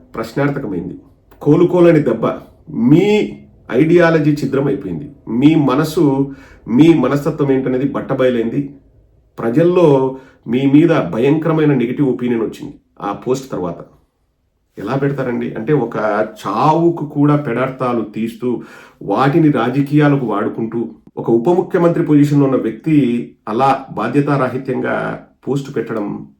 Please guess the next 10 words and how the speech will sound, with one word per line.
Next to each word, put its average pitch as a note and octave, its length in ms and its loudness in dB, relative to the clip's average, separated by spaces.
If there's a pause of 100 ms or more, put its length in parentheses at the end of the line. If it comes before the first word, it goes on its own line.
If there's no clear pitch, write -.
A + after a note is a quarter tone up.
(140)
నేనైతే B2 420 -2
గతంలో A2+ 380 -6
ఎక్కడా A2+ 240 -8
చూడలేదండి. - 580 -10 (1900)
అంటే F3 260 2
మేము C#3 260 4
ఏం C3+ 360 2
చేసినా D#3+ 440 0 (100)
చెల్లుబాటు C3+ 420 -2
అవుతుంది, A2 560 -6